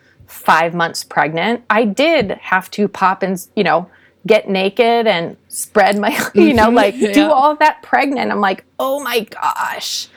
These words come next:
Speaker 1: But I, you just, you clean up your mess.
Speaker 2: Yeah.
Speaker 1: And you're so much ab-, you're better able to go through it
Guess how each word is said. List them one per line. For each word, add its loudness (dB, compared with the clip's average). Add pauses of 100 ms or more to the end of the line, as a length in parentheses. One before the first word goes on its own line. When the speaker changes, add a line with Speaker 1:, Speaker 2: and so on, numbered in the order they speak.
(340)
Speaker 1:
But 4
I, 4
you 2
just, -6
you 4
clean -4
up -2
your 2
mess. -4 (260)
Speaker 2:
Yeah. -4
Speaker 1:
And 2
you're 2
so -2
much -4
ab-, 0 (100)
you're 2
better 0
able 0 (220)
to -2 (220)
go 2
through -2
it -2